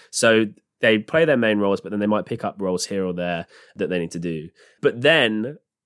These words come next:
there's the <laughs> moment that he goes to the party in, uh, Steve Lift, played by Armie Hammer, in his,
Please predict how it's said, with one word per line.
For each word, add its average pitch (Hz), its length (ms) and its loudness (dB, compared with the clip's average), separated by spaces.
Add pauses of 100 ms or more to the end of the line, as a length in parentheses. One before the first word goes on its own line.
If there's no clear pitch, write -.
(120)
there's 123 200 4
the 127 80 2
<laughs> - 0 -
moment 131 420 4
that 113 120 -2
he 123 120 0
goes 120 300 2
to 123 80 -8
the 113 100 0
party 113 800 0 (320)
in, 107 260 4 (360)
uh, 110 260 4
Steve 123 380 0
Lift, 110 400 0
played 110 180 0
by 104 140 2
Armie 104 180 0
Hammer, 101 280 -2
in 107 180 -2
his, 107 260 -4